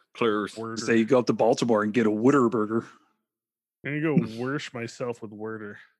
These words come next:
Speaker 3: <laughs>
Speaker 2: Or, I'm sorry, it's Warsh.
Speaker 3: Warsh.
Speaker 1: Warsh.
Speaker 2: Warsh.
Speaker 3: Uh, <laughs> she's still going.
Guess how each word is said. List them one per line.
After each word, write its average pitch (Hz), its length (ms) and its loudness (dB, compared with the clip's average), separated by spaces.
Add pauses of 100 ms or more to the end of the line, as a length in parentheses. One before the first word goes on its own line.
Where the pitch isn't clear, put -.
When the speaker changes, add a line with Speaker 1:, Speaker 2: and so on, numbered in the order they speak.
(140)
Speaker 3:
<laughs> - 140 -6 (1040)
Speaker 2:
Or, 123 80 -4
I'm 151 180 -2
sorry, 139 180 -4
it's 117 80 -10
Warsh. 117 600 -8 (540)
Speaker 3:
Warsh. 113 360 2
Speaker 1:
Warsh. 139 220 -8
Speaker 2:
Warsh. 131 480 -6 (360)
Speaker 3:
Uh, 104 360 -10 (1000)
<laughs> - 60 -20
she's 170 340 -4
still 175 200 0
going. 127 260 -4